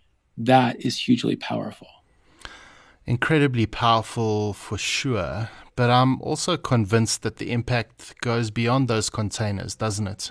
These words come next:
Speaker 2: Um, as soon as these young men and boys learn what it means to be emotionally transparent, and as they are able to diminish their sense of isolation, surely that has an impact for their emotional lives beyond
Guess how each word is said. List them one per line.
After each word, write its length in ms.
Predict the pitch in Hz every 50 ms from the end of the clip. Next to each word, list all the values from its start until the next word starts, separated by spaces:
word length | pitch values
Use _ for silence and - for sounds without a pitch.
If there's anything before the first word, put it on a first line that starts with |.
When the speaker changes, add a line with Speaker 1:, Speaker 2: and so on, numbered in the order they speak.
| - - -
Speaker 2:
Um, 320 | - 80 85 95 95 90 - -
as 180 | - - -
soon 240 | - - - 143 135
as 140 | 131 120 104
these 340 | - 123 120 117 107 - - - - - - - - - - _ _
young 240 | 117 113 113 113 113
men 200 | 117 117 117 117
and 160 | 113 107 98
boys 360 | 110 110 113 113 110 98 95
learn 380 | 107 104 107 110 113 113 113 107
what 160 | 104 104 104
it 140 | 98 95 117
means 260 | 113 117 107 - -
to 80 | -
be 140 | 104 110 107
emotionally 460 | 107 104 104 104 101 - - 107 98
transparent, 760 | - - 110 98 92 - - - 98 95 92 98 113 123 -
and 180 | 107 104 101 92
as 320 | 90 104 110 107 104 104
they 80 | 113 113
are 200 | 110 107 104 -
able 260 | - 113 113 113 117
to 140 | 110 - -
diminish 420 | 98 110 104 107 110 117 113 - -
their 140 | 113 104
sense 320 | 95 - - 117 101 - -
of 80 | 101
isolation, 680 | 104 101 98 - - 101 98 101 107 101 - - 101 98 - - - - - - - - - -
surely 440 | _ - - - 147 147 151 156 147
that 300 | 127 104 - 107 107 107
has 280 | 90 92 113 110 98 107
an 100 | 107 -
impact 520 | - 107 107 104 - - 107 98 - -
for 280 | - - - - 110 104
their 160 | 104 107 104
emotional 520 | 101 98 101 107 104 - - - 107 101
lives 400 | 98 101 101 104 104 104 95 95
beyond 640 | 98 - 107 104 104 107 110 123 135 151 147 131 -